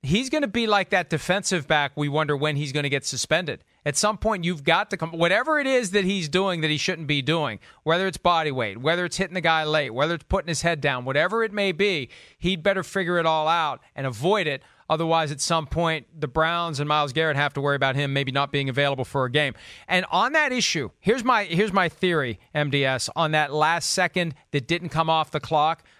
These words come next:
that, that the Bears had, you know, somehow it went from guy is down, timeout, to "The arms waved before the clock went from one to zero."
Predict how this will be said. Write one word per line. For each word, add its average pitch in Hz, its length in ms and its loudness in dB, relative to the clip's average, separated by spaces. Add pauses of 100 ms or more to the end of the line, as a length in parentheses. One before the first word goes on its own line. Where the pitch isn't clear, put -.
(160)
that, - 280 -4
that 151 180 0
the 156 80 0
Bears 160 340 0
had, 156 360 0 (180)
you 156 100 -2
know, 147 100 0
somehow 190 880 0 (320)
it 185 180 -4
went 185 220 -2
from 170 480 0 (280)
guy 185 280 2
is 180 260 -2
down, 175 540 0 (320)
timeout, 180 760 2 (240)
to 202 160 -2
"The 165 100 2
arms 175 480 0
waved 175 540 -2 (180)
before 185 560 0
the 175 100 -6
clock 180 380 0
went 175 160 -2
from 156 180 -2
one 165 240 0
to 143 60 -2
zero." 160 380 2